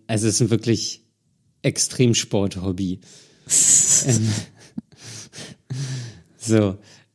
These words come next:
Speaker 1: ähm, und ich weiß aber auch ehrlich gesagt nicht, wie lange das dann geht, aber das wird ja dann auch wahrscheinlich, keine Ahnung, ein Jahr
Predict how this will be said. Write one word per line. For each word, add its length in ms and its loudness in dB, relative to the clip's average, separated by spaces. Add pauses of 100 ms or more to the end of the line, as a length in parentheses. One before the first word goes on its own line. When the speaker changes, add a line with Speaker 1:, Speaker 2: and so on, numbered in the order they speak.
(220)
Speaker 1:
ähm, 800 2 (1400)
und 200 4
ich 160 2
weiß 260 4
aber 240 2
auch 100 2
ehrlich 320 2
gesagt 340 4
nicht, 220 2
wie 120 4
lange 340 4
das 220 0
dann 220 -2
geht, 260 -4
aber 200 -4
das 240 -2
wird 160 0
ja 100 2
dann 180 -2
auch 240 -4
wahrscheinlich, 760 -2 (1000)
keine 320 0
Ahnung, 520 0 (3500)
ein 120 4
Jahr 500 2